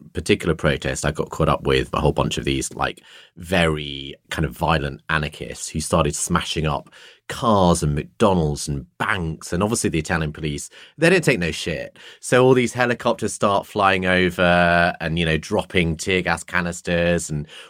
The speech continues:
water cannoning us. And, you know, I'm just crying and sort of full of tears. And then this cameraman from the B B C grabs me and, you know, sticks me on. He's like, "Why are you here?" I'm, "I'm gonna cancel third world debt and capitalism and everything and whatever." And he's like, "Do your parents know you're here?" And I'm like, "No, no." And anyway, my dad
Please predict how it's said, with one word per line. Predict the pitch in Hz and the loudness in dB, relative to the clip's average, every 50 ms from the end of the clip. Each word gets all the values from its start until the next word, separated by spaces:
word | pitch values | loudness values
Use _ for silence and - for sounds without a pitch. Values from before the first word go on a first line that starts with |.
| _ - | _ 2
water | 113 113 110 110 107 104 - | 4 6 6 6 4 0 -10
cannoning | - 95 101 98 92 90 90 87 85 | -4 -4 -2 -2 -2 -2 -2 0 0
us. | 87 90 87 87 85 87 87 82 - - | 2 2 4 4 4 2 2 0 -2 -4
And, | 78 76 76 76 76 80 | -4 -2 -2 -2 -2 -2
you | 90 | -2
know, | 76 71 | -2 -2
I'm | 82 82 78 | -2 -2 -2
just | - - - - - | -4 -8 -10 -10 -10
crying | - - 104 98 95 95 92 90 87 85 | -10 -6 -4 -2 0 2 2 0 0 -2
and | 80 - | -6 -10
sort | - - | -10 -12
of | 78 - | -14 -10
full | - 92 82 | -8 -8 -8
of | 78 - | -8 -10
tears. | - - - 110 107 101 98 95 98 98 95 87 90 | -14 -6 0 2 4 6 6 6 6 4 2 0 0
And | 90 87 | 0 0
then | 85 80 | 0 0
this | 85 85 - - - - - - - _ | -2 -2 -4 -8 -14 -18 -18 -18 -20 _
cameraman | - - - 147 143 135 123 113 113 107 110 107 | -12 -4 -2 0 0 0 0 0 2 2 0 0
from | - 117 104 | -2 -4 -6
the | 92 | -4
B | 90 98 | -4 -4
B | 87 95 92 | -2 -2 -4
C | 87 - 107 104 98 | -4 -2 -4 -4 -4
grabs | - 107 98 95 92 - - 101 | -2 0 0 0 -2 -4 -10 -6
me | 95 92 95 95 95 92 87 | -2 0 2 2 4 4 4
and, | 80 76 76 73 76 - - - - - | 2 2 -2 -6 -8 -12 -20 -20 -10 -4
you | 127 | 0
know, | 104 95 | 0 0
sticks | - - - 135 - - 113 | 0 0 -2 -2 -2 0 2
me | 113 | 4
on. | 110 104 104 98 | 4 4 4 2
He's | 98 - 120 | 0 0 2
like, | 113 107 | 0 2
"Why | 117 175 180 | 4 6 6
are | 185 175 | 6 8
you | 160 147 | 8 6
here?" | 165 180 156 147 | 6 6 6 6
I'm, | 160 165 160 156 302 277 - | 4 4 2 -2 -2 0 2
"I'm | 240 247 240 | 2 4 4
gonna | 254 240 240 - - 294 - | 4 2 2 0 -8 -10 -2
cancel | - 247 254 254 - 359 233 | 0 2 2 2 0 -4 -4
third | 311 320 277 - - 220 220 214 | -4 -6 -6 2 4 4 4 6
world | 220 233 233 226 | 6 6 6 6
debt | 233 240 220 - 190 | 6 6 6 6 4
and | 214 - 320 - - | 0 -4 -10 -2 2
capitalism | 285 240 240 226 247 214 220 233 214 214 214 | 4 4 4 2 2 0 0 2 2 2 2
and | 214 214 - 320 294 - | 2 0 0 -2 0 0
everything | - 220 214 233 254 - 226 214 214 208 | 0 -2 0 -2 0 6 6 6 6 6
and | 202 196 | 2 2
whatever." | 202 202 208 214 190 196 190 185 180 165 - | 4 6 4 4 4 6 6 6 6 8 6
And | 131 131 | 4 4
he's | 135 143 135 139 | 6 4 4 2
like, | 151 139 | 0 0
"Do | 151 175 | 4 2
your | 170 160 | 2 4
parents | 180 175 175 160 165 | 6 4 4 4 2
know | 165 | 2
you're | 160 151 156 | 4 4 4
here?" | 143 160 156 | 6 6 4
And | 147 143 | 4 4
I'm | 147 147 | 4 2
like, | 147 - | 2 2
"No, | - 160 170 170 170 175 170 | 4 4 4 4 4 4 4
no." | 156 160 156 160 156 151 139 | 4 6 6 6 6 6 6
And | 110 92 | 6 4
anyway, | 95 92 92 92 92 | 4 4 4 4 4
my | 90 92 87 | 2 0 0
dad | 95 101 98 95 80 | 2 2 2 2 0